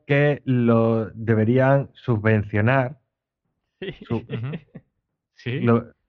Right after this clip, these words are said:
Speaker 1: como una propiedad estatal, cultural, universal. Es decir, debería venir subvencionado por el gobierno completamente,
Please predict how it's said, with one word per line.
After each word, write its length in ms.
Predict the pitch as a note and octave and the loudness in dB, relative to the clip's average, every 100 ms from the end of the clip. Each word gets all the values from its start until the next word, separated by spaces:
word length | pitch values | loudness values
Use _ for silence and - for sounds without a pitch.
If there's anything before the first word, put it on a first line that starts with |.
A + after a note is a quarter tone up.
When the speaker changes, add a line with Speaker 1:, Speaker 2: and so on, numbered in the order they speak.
| _ - A#2+ | _ -8 -4
Speaker 1:
como 500 | - A#2 C3 C#3 C#3 | 0 2 4 4 4
una 720 | B2 B2 B2+ C3 C3 C3 B2 A#2 | 2 -2 -2 -2 0 0 0 0
propiedad 560 | A#2 A2+ A2 G#2 G#2+ | -2 0 -2 -2 -2
estatal, 640 | C3 - A#2 A#2 A#2+ B2+ A#2 | -4 -6 -2 0 0 0 -2
cultural, 840 | C3 A#2 B2 A#2+ A#2 B2+ C3+ C#3 _ _ _ _ | -2 -2 0 2 2 2 0 -4 _ _ _ _
universal. 760 | - C3 A#2 G2 - A2 G2 - | -2 2 4 2 0 -2 -2 -4
Es 80 | F#2+ G#2 G2+ | -4 -2 -2
decir, 200 | G#2+ G2+ | -2 -2
debería 720 | G2 F#2+ F#2+ G#2+ A2+ B2 A#2+ - G#2+ - | -2 -2 2 4 4 4 2 -2 -12 -4
venir 640 | A#2 A#2 A2+ A#2 C3+ C#3+ - _ _ _ _ | 0 2 2 2 2 0 -4 _ _ _ _
subvencionado 640 | - A2+ A2+ G#2 G#2 C3 | -4 0 0 2 2 2
por 160 | A2 B2+ | 2 0
el 120 | C3 | 0
gobierno 640 | A#2 G#2+ G#2+ C#3 C3+ B2+ C3+ | 0 -2 2 2 2 -2 -6
completamente, 880 | A2 G2 A2+ A#2 B2 C3 A#2+ D3+ | -6 -4 -2 0 0 0 -2 -6